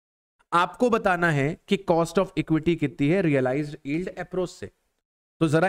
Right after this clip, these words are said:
इसको फिट करने की कोशिश करते हैं, इसको फिट करने की कोशिश करते हैं। वाई ज़ीरो में, वाई ज़ीरो में मेरी जेब से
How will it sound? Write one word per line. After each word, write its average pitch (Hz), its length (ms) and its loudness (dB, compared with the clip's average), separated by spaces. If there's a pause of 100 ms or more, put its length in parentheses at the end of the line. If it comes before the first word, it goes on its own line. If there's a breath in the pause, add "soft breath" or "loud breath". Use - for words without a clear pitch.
इसको 185 240 0
फिट - 280 -2
करने 156 320 0
की 185 120 -2
कोशिश 131 380 -2
करते 98 300 -8
हैं, 98 120 -12 (840)
इसको 160 280 0
फिट 208 280 0
करने 156 320 0
की 175 140 0
कोशिश 123 380 -2
करते 110 300 -2
हैं। 185 180 0 (480 soft breath)
वाई 156 480 2 (100)
ज़ीरो 165 480 2
में, 147 260 0 (1000)
वाई 156 440 2 (160)
ज़ीरो 151 500 2
में 139 280 0 (800)
मेरी 160 440 2
जेब 160 280 2
से - 240 0